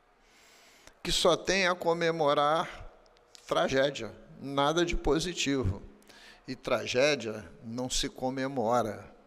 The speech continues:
se lastima, se rejeita. Porque eu vejo muitas vezes as principais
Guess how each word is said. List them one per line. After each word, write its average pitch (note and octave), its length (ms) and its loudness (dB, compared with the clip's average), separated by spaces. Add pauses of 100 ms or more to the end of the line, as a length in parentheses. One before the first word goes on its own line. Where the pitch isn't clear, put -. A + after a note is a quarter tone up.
(140)
se - 220 -14
lastima, A#2+ 1040 0 (800)
se - 260 -6
rejeita. C3 840 0 (2500)
Porque G#3 640 2 (1200)
eu F3 220 4
vejo D#3+ 400 4
muitas D3 400 0
vezes D3 640 -2 (1040)
as - 260 -4
principais - 1300 0